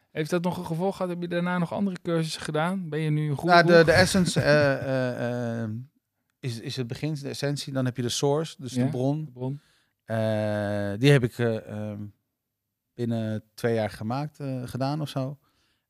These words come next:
Speaker 2: En ik heb tien jaar later nog ook van diezelfde cursus, eh, Beyond Doubt, eh,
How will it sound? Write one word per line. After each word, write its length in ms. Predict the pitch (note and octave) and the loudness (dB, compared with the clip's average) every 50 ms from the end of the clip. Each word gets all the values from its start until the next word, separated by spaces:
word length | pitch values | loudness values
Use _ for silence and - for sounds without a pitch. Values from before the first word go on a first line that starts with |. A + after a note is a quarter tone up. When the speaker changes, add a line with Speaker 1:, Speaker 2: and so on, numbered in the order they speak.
| _ _ | _ _
Speaker 2:
En 720 | - A2+ A2+ A2+ A2+ A2+ A2+ A2+ A2+ A2+ A2+ A2 A2 G#2+ | -6 -4 -2 0 0 0 0 0 -2 -2 -2 -2 -4 -6
ik 120 | A2 - - | -8 -8 -8
heb 120 | A2+ G#2+ - | -8 -8 -6
tien 120 | - - B2+ | -4 -2 0
jaar 120 | A#2+ A#2 | 0 2
later 300 | A2+ A#2+ B2 C3 - C#3 | 2 2 2 2 0 0
nog 220 | C3 B2+ A#2 - - - _ _ _ _ _ _ | -2 -2 -2 -4 -8 -20 _ _ _ _ _ _
ook 140 | - A#2+ A#2 | -6 -6 -6
van 140 | - - A2+ | -4 -4 -4
diezelfde 380 | A#2 A2 G#2 A2+ A#2 A2 - | -2 -2 -2 -2 -2 -4 -4
cursus, 280 | - A#2+ A2 G2+ - - - | -4 -6 -6 -6 -8 -12 -10
eh, 340 | A2+ G#2+ G#2 G#2 G#2 G2+ G#2 G2+ | -8 -8 -6 -6 -6 -8 -8 -6
Beyond 280 | G#2+ A2+ A2 G#2 G#2 | -4 -4 -4 -2 -2
Doubt, 340 | F#2 F#2 F2 F#2+ F#2+ - - F#2+ | -4 -4 -4 -4 -6 -10 -14 -12
eh, 300 | F#2 F2+ F2+ F2+ F2 F2 | -12 -10 -10 -10 -10 -12